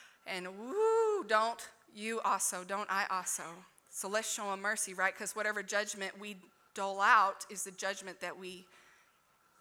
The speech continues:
ha-, will receive. Amen. But you know what? If you, if you just go ahead and, and hear that, you just take in that tender morsel, whether you want to or not,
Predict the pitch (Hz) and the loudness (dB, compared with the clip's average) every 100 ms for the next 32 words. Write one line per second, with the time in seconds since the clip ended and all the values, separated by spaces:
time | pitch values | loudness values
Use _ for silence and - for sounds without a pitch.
0 | _ _ - 196 190 214 190 175 170 - | _ _ -4 -2 -2 -4 -12 -10 -6 -4
1 | - 170 - - - _ _ 185 180 185 | -6 -12 -12 -12 -14 _ _ -14 -10 -8
2 | 185 196 - - - - - - _ _ | -8 -10 -20 -20 -20 -20 -20 -20 _ _
3 | _ _ _ _ 269 294 285 - - 254 | _ _ _ _ 8 8 6 -2 -14 -2
4 | 254 269 262 247 254 254 - 226 220 240 | 6 8 10 10 10 6 -2 -4 -2 -2
5 | 262 254 214 214 220 247 240 240 226 - | -4 -4 -2 -2 -2 -6 -2 2 4 4
6 | - - 220 226 220 240 233 220 185 185 | 2 -4 -2 0 2 2 0 0 -2 -4
7 | 190 180 175 - 240 233 220 208 196 117 | -6 -6 -6 -10 -2 2 4 6 4 4
8 | - - - - _ _ _ _ _ _ | -6 -20 -20 -20 _ _ _ _ _ _
9 | 226 226 - 240 226 226 214 - 247 226 | -4 0 0 -2 -4 -4 -4 -2 -6 -6
10 | 214 208 214 - 233 226 226 226 _ _ | -8 -6 -6 -6 -4 -4 -6 -14 _ _
11 | _ _ _ - 165 196 202 208 202 208 | _ _ _ -16 -8 -6 -6 -4 -2 -2
12 | - 214 196 185 196 202 - | -4 -4 -4 0 2 2 -2